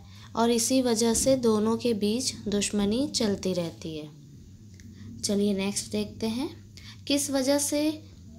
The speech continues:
बच जाते हैं नेवले। मीन्स ज़्यादातर लड़ाइयों में सांप हार जाता है और नेवला जीतता है। तो नेवला क्यों जीत जाता है उसके बारे में चलिए जानते हैं।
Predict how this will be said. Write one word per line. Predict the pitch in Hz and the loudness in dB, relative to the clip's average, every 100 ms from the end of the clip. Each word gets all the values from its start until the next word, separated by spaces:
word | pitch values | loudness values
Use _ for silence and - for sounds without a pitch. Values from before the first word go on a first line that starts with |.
| - - - - - | -18 -18 -20 -20 -6
बच | 214 233 240 247 | 0 0 0 0
जाते | 226 214 214 220 | 0 0 0 0
हैं | 220 | 2
नेवले। | 220 196 180 190 240 302 - - - - | 2 0 0 0 -2 -4 -14 -18 -12 -2
मीन्स | 214 220 226 226 | 2 4 4 4
ज़्यादातर | 233 226 220 202 214 196 233 233 240 | 4 4 4 2 2 2 2 2 2
लड़ाइयों | 240 214 202 202 226 240 | 4 4 2 2 2 2
में | 220 214 294 - - - | 2 2 -2 -6 -18 -12
सांप | - 220 226 240 | -2 2 2 0
हार | 247 247 | 0 0
जाता | 240 240 233 | 0 -2 0
है | 254 339 | 0 2
और | |
नेवला | 269 220 208 208 196 | 2 4 4 2 2
जीतता | 190 180 - 180 | 0 -4 -4 -4
है। | 180 | -4
तो | 180 208 | -2 0
नेवला | 208 208 226 233 | 2 2 2 0
क्यों | 220 226 | 0 0
जीत | 240 240 233 | 2 0 0
जाता | 240 226 220 233 | 0 0 0 0
है | 247 | 0
उसके | 233 - 208 | -2 -2 0
बारे | 202 196 | 0 0
में | 202 | -2
चलिए | 202 196 196 | 0 0 0
जानते | 190 185 185 185 | 0 -2 -4 -4
हैं। | 202 226 | -4 -4